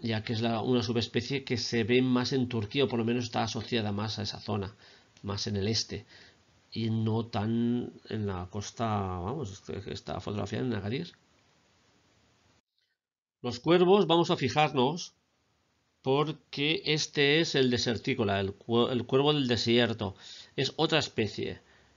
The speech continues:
no es el nuestro. La cabeza, pues, ya se ve que es diferente, aunque de lejos igual no, nos parece un cuervo normal, pero el pico sí que es bastante particular. Ya se ve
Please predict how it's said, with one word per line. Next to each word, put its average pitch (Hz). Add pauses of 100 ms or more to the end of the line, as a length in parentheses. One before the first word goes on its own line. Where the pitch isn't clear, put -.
(160)
no 120
es 139
el 127
nuestro. 110
La 104
cabeza, 120
pues, 117
ya 117
se 120
ve 117
que 120
es 104
diferente, 143
aunque 117
de 107
lejos 113
igual 110
no, 151
nos 127
parece 107
un 107
cuervo 113
normal, 143 (240)
pero 131
el 127
pico -
sí -
que 123
es 104
bastante 104
particular. 101
Ya 107
se 113
ve 113